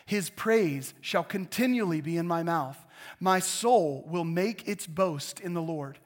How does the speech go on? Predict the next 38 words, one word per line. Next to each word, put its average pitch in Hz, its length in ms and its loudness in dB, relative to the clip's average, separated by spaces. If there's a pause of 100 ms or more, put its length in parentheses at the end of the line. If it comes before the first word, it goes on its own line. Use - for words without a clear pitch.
(380)
The 156 120 0
humble 180 500 4
will 156 180 -4
hear 208 300 -2
it 220 240 0
and 170 140 -4
rejoice. 147 600 -8 (400)
Oh, 180 120 2
magnify 208 720 6
the 196 120 -2
Lord 190 300 -2
with 175 260 -6
me, 127 220 -10 (300)
and 156 180 0
let 180 160 6
us 190 220 0
exalt 156 520 -4
his 160 240 -6
name 131 300 -6 (260)
together." 147 480 -10 (120)
Our 139 80 -12
call 147 220 -10
to 156 40 -8
worship 147 460 -12
this - 160 -18
morning. 135 280 -14 (440)
Let 151 140 0
us 170 140 -6
magnify 165 560 -2
in 147 120 -4
his 170 260 -6
name. 127 240 -10 (600)
Psalm 196 340 6
chapter 202 300 2
twenty, 196 400 0
verse 175 260 -4
seven. 185 400 4 (320)
"Some 226 680 6